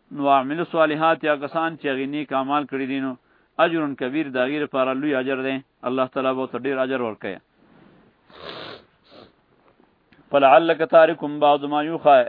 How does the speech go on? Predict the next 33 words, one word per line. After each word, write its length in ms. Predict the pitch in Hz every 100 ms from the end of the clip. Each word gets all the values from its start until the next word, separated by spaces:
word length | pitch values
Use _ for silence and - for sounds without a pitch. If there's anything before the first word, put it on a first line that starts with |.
| 143 127 135 131
یوحی 340 | 151 143 135 131
الیک 260 | 131 131 139
وضایق 420 | 131 135 135 139
به 300 | 147 147 160
صدرک 400 | - 165 151 131
یقول 460 | 131 135 131 151 139 131
لولا 300 | 131 135 131 127
انزل 240 | 147 151
علیه 320 | 147 151 156 135
کنز 340 | 135 131 131
او 160 | 131 131
جاء 220 | 143 143
معه 320 | 131 131 131
ملک.» 280 | 131 131 131 _ _ _ _ _ _ _ _ _ _ _ _ _ _ _ _
په 60 | 120
دې 60 | 135
آیت 160 | 165 -
کې 80 |
الله 180 | 151 147
تعالی 220 | 139 156 165
ذکر 180 | 143 135
کوي، 180 | 131 156
هغه 160 | 143 123
دویمه 420 | 113 160 165 147
دعوه 300 | 131 127 131 147
د 60 | 139
صورت 180 | 131 127
ذکر 240 | 131 135
کوي، 260 | - 127 98 -
یعنی 220 | 143 147
تشجیع 400 | 131 127 - 139
علی 120 | 131 131
التبلیغ. 440 | - 110 120